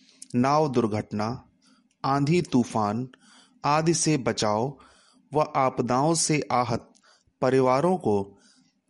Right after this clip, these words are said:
तत्काल कैसे सहायता दी जाए,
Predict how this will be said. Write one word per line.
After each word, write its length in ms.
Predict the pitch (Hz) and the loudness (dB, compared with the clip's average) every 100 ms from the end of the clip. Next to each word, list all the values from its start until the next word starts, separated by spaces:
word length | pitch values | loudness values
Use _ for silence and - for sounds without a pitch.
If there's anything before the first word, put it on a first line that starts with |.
| _ | _
तत्काल 580 | 135 - - 139 156 170 | -4 -4 -2 0 2 0
कैसे 520 | 165 131 123 - 170 | -2 0 0 2 0
सहायता 600 | 160 135 123 123 127 156 | 0 -2 0 0 0 -2
दी 220 | 120 147 | 0 0
जाए, 400 | 147 104 101 110 | 0 0 -2 -4